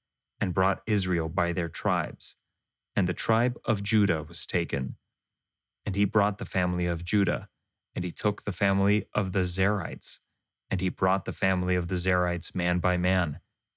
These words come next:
and Zabdi was taken. And he brought his household man by man, and Achan,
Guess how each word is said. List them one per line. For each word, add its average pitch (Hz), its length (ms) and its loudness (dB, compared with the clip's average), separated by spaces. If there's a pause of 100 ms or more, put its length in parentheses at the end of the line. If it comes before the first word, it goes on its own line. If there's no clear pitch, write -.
(180)
and 92 120 2
Zabdi 87 640 -2 (200)
was 95 220 -2
taken. - 460 -4 (800)
And 98 100 -4
he 147 320 2
brought 120 320 2
his 104 180 0
household 104 500 2
man 92 360 2
by 87 240 0
man, 85 460 -4 (520)
and 87 140 -2
Achan, 80 600 -2